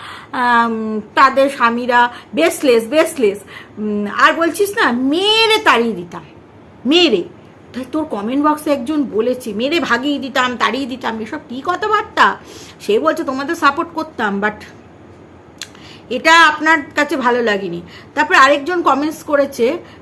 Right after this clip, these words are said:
সে বলছে, "আপনি নাকি শিক্ষিকা, এই সেই।" <laughs> কি ধোয়াম ধুয়েছে তোকে, আর তাতে কতগুলো লাইক পড়েছে, তাতে বুঝতে পেরেছিস তো তোর অবস্থানটা কি? এই শোন না,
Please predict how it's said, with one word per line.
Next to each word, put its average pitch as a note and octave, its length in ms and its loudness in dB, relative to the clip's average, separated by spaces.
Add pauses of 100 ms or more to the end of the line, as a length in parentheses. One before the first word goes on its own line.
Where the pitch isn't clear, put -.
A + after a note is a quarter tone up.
সে D#4 200 -4
বলছে, D#4+ 240 0
"আপনি D4+ 240 0
নাকি E4 200 -2
শিক্ষিকা, D#4 580 -2
এই C#4+ 260 2
সেই।" C#4+ 420 -2 (100)
<laughs> F#4+ 560 -4 (520)
কি A3+ 220 -8
ধোয়াম A#3+ 440 4 (120)
ধুয়েছে B3+ 560 0
তোকে, D#4 720 -2 (280)
আর - 200 -2
তাতে B3 320 -4
কতগুলো C4 480 -2
লাইক B3+ 280 2 (100)
পড়েছে, D4 300 -2
তাতে A3 180 -4
বুঝতে G3+ 300 -10
পেরেছিস C#4 380 -2
তো A#4 100 -4
তোর D4+ 160 -4
অবস্থানটা C4 640 -2
কি? D4+ 260 -2 (320)
এই C#4+ 100 0
শোন A#3 260 -4
না, C4+ 240 0